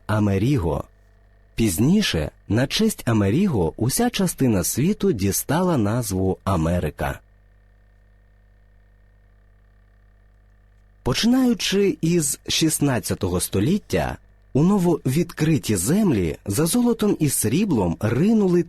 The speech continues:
тисячі іспанських та португальських завойовників. Вогнем і мечем було знищено цивілізацію інків, що існувала на території сучасної країни Перу.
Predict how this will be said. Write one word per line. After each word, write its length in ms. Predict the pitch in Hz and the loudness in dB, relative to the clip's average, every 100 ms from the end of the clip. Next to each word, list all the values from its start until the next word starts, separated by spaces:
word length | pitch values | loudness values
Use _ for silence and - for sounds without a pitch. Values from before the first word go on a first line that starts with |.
| - | -6
тисячі 840 | - 139 208 - 175 - 175 175 - | -2 0 0 0 -2 0 0 0 2
іспанських 960 | 123 131 - - 139 160 156 - 135 | 0 -2 -4 -2 0 0 0 -2 -2
та 220 | - 120 143 | -2 -4 -4
португальських 1000 | - 120 123 - 95 98 101 - 104 90 | -2 -4 -2 0 0 2 0 0 -2 0
завойовників. 840 | 92 90 90 82 80 76 - 65 - _ _ _ _ | 0 0 2 2 0 -2 -4 -6 -8 _ _ _ _
Вогнем 640 | 87 120 104 110 143 156 - | -2 0 2 2 2 0 0
і 100 | 123 | 0
мечем 480 | 135 135 127 135 113 | 0 0 0 0 0
було 240 | 107 107 | 0 0
знищено 640 | - 95 123 - - 110 104 | 0 0 0 -2 -2 -2 -2
цивілізацію 920 | - 117 113 107 95 131 139 117 107 - | -2 0 0 0 -2 -2 -2 0 0 0
інків, 480 | 110 101 85 82 - - _ | 0 0 -2 -4 -6 -12 _
що 280 | - - 113 | -12 -4 -4
існувала 640 | 107 104 - 95 143 196 151 | -2 -2 -2 -2 0 0 2
на 120 | 117 | 0
території 640 | - 101 92 110 135 120 | 0 -2 0 0 2 0
сучасної 720 | - 95 - 92 110 95 87 | -2 -4 -2 -2 -2 0 0
країни 720 | 82 76 76 101 123 110 104 104 | -2 -4 -2 0 2 2 0 -4
Перу. 400 | - 98 85 73 | -4 -2 0 -4